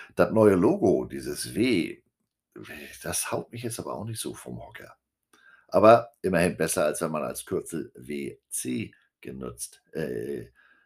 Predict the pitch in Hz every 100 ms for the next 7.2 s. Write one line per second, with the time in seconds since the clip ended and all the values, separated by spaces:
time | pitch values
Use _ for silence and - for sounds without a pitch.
0 | _ 82 76 67 67 - 69 - - -
1 | 76 - 120 117 98 92 85 - 85 92
2 | - 80 73 78 82 - 78 78 - -
3 | - 73 73 65 87 - 85 82 80 82
4 | 80 - - - 62 - - _ _ -
5 | - - - 82 80 101 175 - _ -
6 | 123 127 104 107 98 - 113 98 90 92
7 | 98